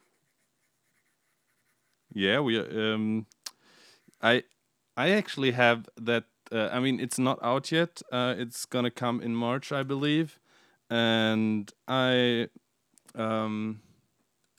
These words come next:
I always bring also around three songs always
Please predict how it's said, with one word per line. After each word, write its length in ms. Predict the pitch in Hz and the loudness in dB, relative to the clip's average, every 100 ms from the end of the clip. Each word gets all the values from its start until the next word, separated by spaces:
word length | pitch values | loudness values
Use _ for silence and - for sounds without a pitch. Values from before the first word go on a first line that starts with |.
| _ _ _ _ _ _ _ _ _ _ - | _ _ _ _ _ _ _ _ _ _ -6
I 80 | 139 | 0
always 260 | 170 175 131 | 4 4 4
bring 280 | 127 131 | 2 4
also 460 | 113 113 - 107 104 | 4 2 0 0 2
around 420 | 104 104 107 104 | 2 0 -2 -4
three 400 | - - 127 135 | -12 -4 0 0
songs 540 | 127 127 120 135 139 131 | -2 0 2 2 -2 0
always 560 | 135 135 135 135 131 | 0 2 2 0 -4